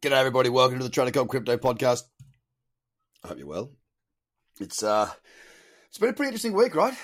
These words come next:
I mean, we sure, we, we sort of shot up. Have we held? Ah, yeah, kind of. I mean, we are up there still. Let's count back the days. Today is Friday, Thursday, Wednesday, Tuesday, Monday was the biggest day. So this week has certainly had a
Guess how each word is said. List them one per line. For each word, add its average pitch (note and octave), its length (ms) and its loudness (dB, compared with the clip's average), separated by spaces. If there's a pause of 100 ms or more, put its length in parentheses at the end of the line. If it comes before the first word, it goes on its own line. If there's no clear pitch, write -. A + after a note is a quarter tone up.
(120)
I F#3+ 80 -4
mean, F#3 300 -4 (320)
we E3+ 80 -4
sure, E3 300 -4
we, D#3+ 120 -6 (140)
we E3+ 80 -2
sort C3+ 240 -4
of G2+ 80 -8
shot - 240 -12
up. G3 220 0 (1080)
Have F3+ 220 -2
we D#3+ 120 -4
held? A3+ 340 0
Ah, A4+ 440 -2
yeah, C4+ 320 -4 (120)
kind G#3 200 -4
of. A3+ 140 -6 (560)
I C#3 60 -10
mean, D#3 160 -2
we D#3 100 -2
are D#3+ 200 2
up C#3+ 120 0
there A#2+ 160 -6
still. B2+ 380 -12 (640)
Let's G#3 160 -4
count F3+ 260 -2
back D#3 160 2
the D3 60 -10
days. C3+ 480 -2
Today D#3+ 220 -2
is A#2+ 100 -6
Friday, E3 680 2
Thursday, D3 880 -4
Wednesday, F3 880 -6
Tuesday, A#2 1000 -6
Monday E3 680 -4
was F2 160 -12
the D#2 80 -20
biggest F2 260 -12
day. G#2+ 160 -4
So C#3 160 -14
this - 160 -12
week C3+ 200 -8
has A2+ 140 -10
certainly A#2 300 -12
had F#2+ 180 -10
a G2 60 -12